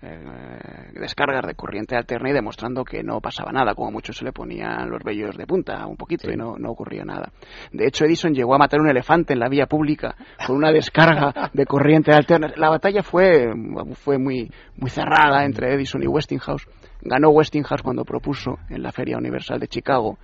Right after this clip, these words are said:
Speaker 1: iluminar toda la ciudad de, de Chicago por la mitad de precio del presupuesto que había propuesto Edison, General Electric,
Speaker 2: Sólido
Speaker 1: para hacer la
Speaker 2: argumento.
Speaker 1: misma,
Speaker 2: Sí.
Speaker 1: la misma iluminación. Y evidentemente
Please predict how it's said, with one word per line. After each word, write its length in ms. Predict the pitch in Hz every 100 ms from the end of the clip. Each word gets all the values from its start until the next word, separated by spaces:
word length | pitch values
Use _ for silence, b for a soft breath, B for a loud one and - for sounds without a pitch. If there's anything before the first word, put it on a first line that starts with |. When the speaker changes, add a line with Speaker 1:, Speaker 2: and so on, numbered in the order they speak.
| b b b
Speaker 1:
iluminar 460 | 135 131 139 151
toda 220 | - 139
la 80 | 135
ciudad 180 | 135 135
de, 120 | 127 -
de 200 | - -
Chicago 420 | 135 - 135 123
por 180 | 131 113
la 80 |
mitad 260 | 95 113 143
de 100 | 143
precio 380 | - 139 127 131 _ b b
del 200 | - 120
presupuesto 540 | - - - 127 - 131
que 100 | 117
había 180 | 113
propuesto 480 | - 127 127 - 117
Edison, 440 | 120 - - 117 -
General 260 | 117 107 110
Electric, 400 | 110 - - -
Speaker 2:
Sólido 340 | - 135 120
Speaker 1:
para 140 | 127 120
hacer 200 | 101 139
la 100 | 143
Speaker 2:
argumento. 260 | 131 143 117
Speaker 1:
misma, 520 | 127 117 113 117 - -
Speaker 2:
Sí. 80 | 107
Speaker 1:
la 40 |
misma 160 | 143 127
iluminación. 460 | 123 113 120 - -
Y 40 |
evidentemente 560 | - 113 123 117 -